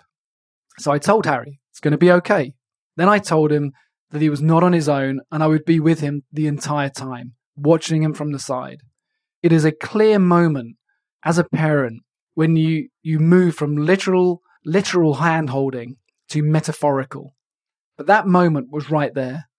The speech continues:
As a business leader, there is often a difficulty when it comes to letting go, to stepping aside and letting others do the work. After my son calmed down to the point where he was able to listen to me and hear what I was saying,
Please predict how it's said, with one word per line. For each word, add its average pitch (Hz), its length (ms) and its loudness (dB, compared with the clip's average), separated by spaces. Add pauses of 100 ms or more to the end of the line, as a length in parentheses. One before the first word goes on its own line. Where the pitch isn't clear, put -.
(480)
As 151 140 -2
a 160 60 0
business 202 380 0
leader, 180 260 2
there 147 120 -2
is 147 140 -2
often 165 420 -2 (260)
a 156 120 -8
difficulty 151 720 -4
when 151 120 -2
it 131 120 -6
comes 156 220 -2
to 151 100 -2
letting 151 380 0
go, 139 320 0 (280)
to 151 120 -6
stepping 160 540 -2
aside 139 520 -6 (280)
and 160 120 -2
letting 165 220 0 (120)
others 156 380 0
do 151 140 0
the 139 100 -2
work. 131 320 0 (600)
After 180 220 -2
my 175 100 4
son 160 220 2
calmed 143 340 -4
down 208 460 2 (320)
to 170 100 -6
the 156 80 -6
point 160 260 -6
where 151 100 0
he 147 40 -2
was 147 100 -6
able 143 160 -6
to 131 120 -8
listen 175 320 0
to 170 100 -2
me 170 380 0 (220)
and 139 160 -8
hear 160 180 -2
what 147 140 -2
I 139 80 -4
was 131 160 -8
saying, 151 480 -2